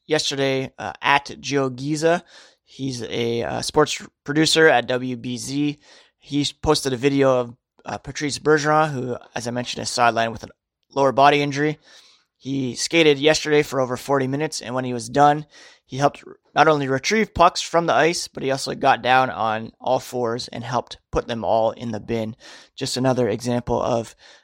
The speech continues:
how great a human he is, how lucky we are to have him,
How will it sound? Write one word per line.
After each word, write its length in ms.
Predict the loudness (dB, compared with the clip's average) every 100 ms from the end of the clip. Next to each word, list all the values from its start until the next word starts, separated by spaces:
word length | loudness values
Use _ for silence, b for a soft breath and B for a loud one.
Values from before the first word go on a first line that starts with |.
| b
how 160 | -4
great 240 | 0 0 0
a 40 |
human 440 | -2 -2 -2 -6 -10
he 260 | -12 -6 0
is, 360 | 0 -2 -6 _ _ _
how 160 | 0 4
lucky 220 | 4 0
we 180 | -4 -2
are 80 | -2
to 100 | -4
have 280 | 2 2 2
him, 220 | -6